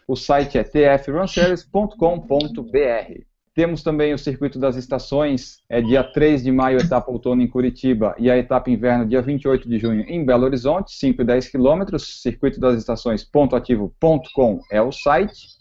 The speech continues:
Também tem a Night Run, etapa fogo, nove de maio em Belo Horizonte e vinte e três de maio em Curitiba, cinco e dez quilômetros, o site é night run ponto ativo ponto com.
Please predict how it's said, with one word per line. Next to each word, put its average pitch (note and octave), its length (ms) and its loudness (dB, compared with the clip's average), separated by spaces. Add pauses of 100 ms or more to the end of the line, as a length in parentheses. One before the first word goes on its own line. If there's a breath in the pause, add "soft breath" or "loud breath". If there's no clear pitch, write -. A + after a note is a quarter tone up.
(420)
Também G3 300 2
tem F#3 140 4
a E3+ 80 0
Night D#3+ 220 2
Run, E3 340 4
etapa D3 360 -2
fogo, B2+ 380 2
nove C3 280 0
de A#2+ 120 -2
maio A#2+ 240 0
em A2 60 0
Belo A2+ 180 2
Horizonte B2 560 -2
e C#3+ 100 0
vinte C3 200 -4
e - 40 -20
três B2+ 200 0
de A#2 60 -2
maio A2+ 200 0
em G#2+ 40 0
Curitiba, E3 520 0
cinco B2+ 300 -2
e A#2 40 -2
dez A2+ 220 2
quilômetros, D3 580 0
o A#2 60 -2
site A#2+ 380 -2
é - 20 -6
night D3 340 -2
run B2 220 2
ponto C3+ 260 0
ativo G2 460 -6
ponto E3 280 -4
com. F#3+ 360 0